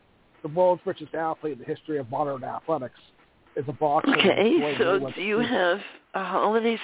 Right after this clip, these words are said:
Speaker 2: story of some kind?
Speaker 1: I don't have any, any general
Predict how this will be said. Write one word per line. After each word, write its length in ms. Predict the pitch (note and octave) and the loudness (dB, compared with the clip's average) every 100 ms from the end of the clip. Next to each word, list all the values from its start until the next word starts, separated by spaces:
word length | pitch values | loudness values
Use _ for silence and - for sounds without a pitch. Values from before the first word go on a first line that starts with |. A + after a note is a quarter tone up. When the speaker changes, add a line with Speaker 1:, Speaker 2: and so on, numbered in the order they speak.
| - | 0
Speaker 2:
story 460 | F#3+ F#3 G#3 A3 | 4 6 4 4
of 120 | F#3 - | 0 0
some 220 | F3+ E3 | -2 -2
kind? 520 | F#3+ F3 E3+ G3+ A3+ G3+ - _ _ _ _ _ _ _ _ _ _ _ _ - - | -2 -2 0 -2 -4 -10 -18 _ _ _ _ _ _ _ _ _ _ _ _ -6 0
Speaker 1:
I 40 | |
don't 100 | G3 | 4
have 160 | G3+ G3 | 4 4
any, 100 | G3 F#3 - | -2 -4 -6
any 260 | F3+ F3 C#3 | -6 -4 -6
general 400 | - F#3 F3+ D#3+ | -2 -2 -2 -6